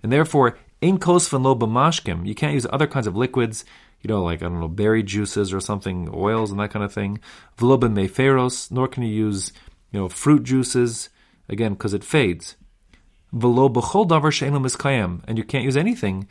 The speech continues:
that, um, won't leave a permanent mark. It'll fade over time.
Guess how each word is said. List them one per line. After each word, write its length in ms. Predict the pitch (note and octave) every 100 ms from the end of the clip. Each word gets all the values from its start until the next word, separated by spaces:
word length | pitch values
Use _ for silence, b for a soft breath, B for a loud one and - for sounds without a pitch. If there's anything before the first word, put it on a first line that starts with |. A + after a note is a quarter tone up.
| b b _
that, 280 | A2 F#2+ -
um, 360 | - G2 F#2 F#2+
won't 340 | A2+ A2+ - - _ _ _ _ _
leave 240 | B2+ A#2 G#2+
a 60 |
permanent 320 | - B2 B2
mark. 240 | D#3 C#3+ -
It'll 140 | G2+
fade 220 | - G#2+
over 180 | G#2 G#2
time. 300 | - G#2 -